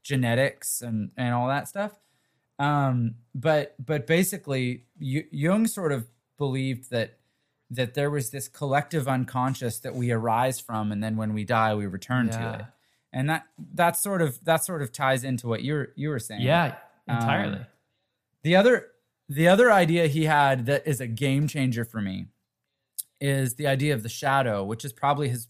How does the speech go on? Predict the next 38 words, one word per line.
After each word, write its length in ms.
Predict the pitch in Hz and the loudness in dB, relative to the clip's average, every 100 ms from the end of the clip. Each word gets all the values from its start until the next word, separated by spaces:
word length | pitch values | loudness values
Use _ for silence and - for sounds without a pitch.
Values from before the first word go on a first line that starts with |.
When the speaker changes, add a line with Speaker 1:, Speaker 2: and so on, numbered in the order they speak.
| _ | _
Speaker 2:
Yeah, 440 | 117 113 120 117 - | -10 -6 -4 -2 0
I 140 | 135 | 2
do 160 | 135 127 | 2 2
know 140 | 120 | 2
Speaker 1:
his 80 | 113 | 2
Speaker 2:
that 80 | 107 | 2
one. 100 | 139 | 0
Speaker 1:
most 200 | 135 - | -2 -4
pop-, 340 | - 139 - - | -2 -2 -2 -6
his, 300 | 139 156 123 _ _ _ _ _ _ - | -2 -2 -2 _ _ _ _ _ _ 2
yeah, 200 | 175 175 | 8 8
I 40 | |
was 100 | 170 | 8
gonna 140 | 208 | 4
say, 240 | 190 185 156 | 0 -2 -2
if 140 | 175 180 | -2 2
you 100 | 190 | 4
know 220 | 220 202 | 6 6
of 120 | 165 | 4
anything 420 | 175 180 - 147 | 4 2 0 -4
from 160 | 139 127 | -2 -2
Jung, 240 | 127 113 | 0 0
it's 120 | 107 | -4
Speaker 2:
Yeah. 80 | 131 | -6
Speaker 1:
this. 380 | 120 82 - - | -6 -6 -8 -14
So, 420 | - - 135 117 - _ _ _ _ | -12 -4 -2 -2 -6 _ _ _ _
so 180 | - 175 | -2 -2
he 240 | - 226 | 2 0
sort 240 | 226 247 | 0 -2
of, 180 | 185 131 - | -4 -6 -10
he 240 | 143 175 180 | -10 -4 -4
sort 240 | 214 196 | -4 -6
of 100 | 147 | -6
believed 480 | 156 143 139 139 113 | -4 -4 -4 -4 -4
that, 320 | 131 117 - _ - | -4 -4 -6 _ -8
that 400 | 127 123 117 _ _ _ _ _ _ | -4 -4 -4 _ _ _ _ _ _
if 220 | 175 - | -4 -2
you 320 | 165 170 147 | -2 -4 -4